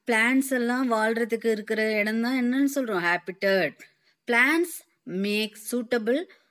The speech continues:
adjustment with their surrounding to meet the requirement. This is known as adaptation.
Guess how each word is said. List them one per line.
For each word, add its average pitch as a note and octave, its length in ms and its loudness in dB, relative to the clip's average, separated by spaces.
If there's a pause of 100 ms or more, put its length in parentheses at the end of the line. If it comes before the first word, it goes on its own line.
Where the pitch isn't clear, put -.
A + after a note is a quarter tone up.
(200)
adjustment B3 760 0 (300)
with B3 200 -6 (160)
their A#3 240 2
surrounding G3 540 0 (380)
to B3 60 2 (220)
meet D4 240 4 (160)
the G#3 100 4 (520)
requirement. C4 680 2 (280)
This A#3+ 180 0 (120)
is D4 80 -4 (120)
known A3+ 260 -2 (140)
as F4+ 120 -2 (380)
adaptation. F#3+ 680 0